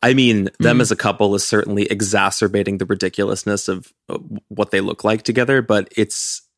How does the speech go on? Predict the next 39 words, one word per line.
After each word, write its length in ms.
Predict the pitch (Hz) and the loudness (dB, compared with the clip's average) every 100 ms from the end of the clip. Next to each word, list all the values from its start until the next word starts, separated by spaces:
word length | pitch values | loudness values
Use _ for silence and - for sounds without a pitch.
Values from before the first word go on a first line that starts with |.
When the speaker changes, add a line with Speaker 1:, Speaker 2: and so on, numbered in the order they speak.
| _ _ _ _ _ _ | _ _ _ _ _ _
Speaker 1:
it's 200 | 165 - | -2 -2
certainly 460 | - - 285 113 92 | -6 -4 -2 -2 -4
true 240 | - 110 | 0 0
that 160 | 95 95 | 0 0
they're 140 | 104 | 0
both 280 | 95 95 - | 0 -4 -6
trolled 380 | - 104 92 - | -2 -2 -2 -4
pretty 180 | 117 - | -6 -2
hard. 260 | 87 - | -4 -2
I 100 | 117 | 0
would 140 | 120 113 | 0 0
definitely 400 | 117 104 98 107 | -2 -2 -6 -4
say 220 | 107 - | -4 -2
she 300 | - 113 78 | -2 -2 -4
is 220 | 62 - | -6 -6
more 180 | 104 98 | -6 -6
so 200 | - 73 | -6 -6
than 140 | - | -8
he 180 | - 101 | -10 -10
is. 340 | - - - - _ _ _ _ _ _ _ _ _ _ _ | -10 -12 -12 -14 _ _ _ _ _ _ _ _ _ _ _
Speaker 2:
Yeah. 300 | 160 156 135 135 _ _ _ _ _ | -4 -2 -2 -6 _ _ _ _ _
Speaker 1:
For 100 | 202 | 0
lots 240 | 226 - | 2 -2
of 60 | - | -6
reasons. 300 | 67 - - | -8 -10 -4
I 60 | 107 | 0
mean, 140 | 107 | 0
it's 140 | 95 - | -2 -4
her 80 | |
money, 500 | 110 131 139 131 127 117 | 0 2 2 2 0 -2
it's 220 | - - | -6 -2
nepotism, 840 | 117 110 - 107 104 101 101 101 - | -2 -2 -2 0 0 0 0 -2 -4
it's 200 | - - | -8 -2
filler, 400 | 120 110 107 104 | 0 2 4 2
it's, 320 | 107 - - | 0 -2 -4
it's 200 | 123 - - - - | -4 -4 -10 -16 -12
tons, 560 | - - 147 147 135 - | -14 -2 2 2 0 -2
again, 340 | 123 107 - | 0 0 0
like, 240 | 95 98 | -4 -6